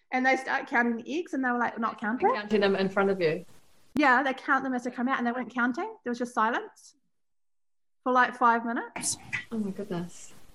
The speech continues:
Speaker 1: And we were like, I was just looking at my husband, and you're on these cool drugs, like, you're really whacked out. It's pretty awesome. But, um,
Speaker 2: <laughs>
Speaker 1: I was just looking at my husband. My husband was just like, "Oh,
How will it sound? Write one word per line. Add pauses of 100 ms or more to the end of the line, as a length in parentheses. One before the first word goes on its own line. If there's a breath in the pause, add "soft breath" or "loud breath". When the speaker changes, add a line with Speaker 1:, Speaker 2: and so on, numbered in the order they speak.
(120)
Speaker 1:
And
we
were
like,
I
was
just
looking
at
my
husband,
and
you're
on
these
cool
drugs,
like,
you're
really
whacked
out.
It's
pretty
awesome.
But, (100)
um,
Speaker 2:
<laughs>
Speaker 1:
I
was
just
looking
at
my
husband.
My
husband
was
just
like,
"Oh,